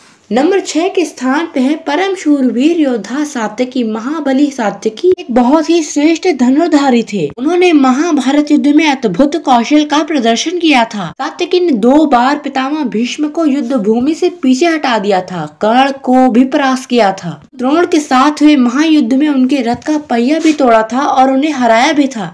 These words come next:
आलमबुश राक्षस को भी परास्त कर डाला था, तीन बार कृतवर्मा को हराया था, भागदत्त भी उनके सामने टिक नहीं पाए थे।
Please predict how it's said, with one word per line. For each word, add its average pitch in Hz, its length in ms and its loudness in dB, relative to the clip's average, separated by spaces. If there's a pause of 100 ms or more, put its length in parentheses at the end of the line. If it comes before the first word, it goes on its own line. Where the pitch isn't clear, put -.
(120)
आलमबुश 302 720 2
राक्षस 247 500 -2
को 302 140 -2
भी 320 200 2
परास्त 285 440 0
कर 330 100 -2
डाला 262 280 0
था, 196 240 -6
तीन 240 460 0
बार 233 380 2
कृतवर्मा 277 580 -2
को 302 160 -2
हराया 220 320 0
था, 180 220 -6
भागदत्त 214 540 -2
भी 240 120 2
उनके 285 280 -2
सामने 254 320 0
टिक 302 240 -4
नहीं 285 180 2
पाए 302 280 0 (100)
थे। 180 100 -4